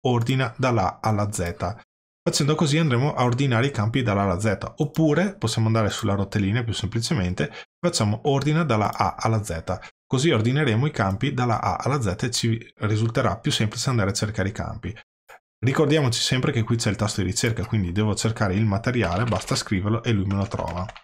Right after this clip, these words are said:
Ok, se scrivo una A R,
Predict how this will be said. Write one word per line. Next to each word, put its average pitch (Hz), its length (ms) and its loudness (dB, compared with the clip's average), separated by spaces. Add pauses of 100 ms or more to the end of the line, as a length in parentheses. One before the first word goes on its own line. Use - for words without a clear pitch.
(360)
Ok, 92 280 -4 (280)
se - 160 -2
scrivo 117 500 0
una 120 340 2
A 104 220 2 (140)
R, 107 640 0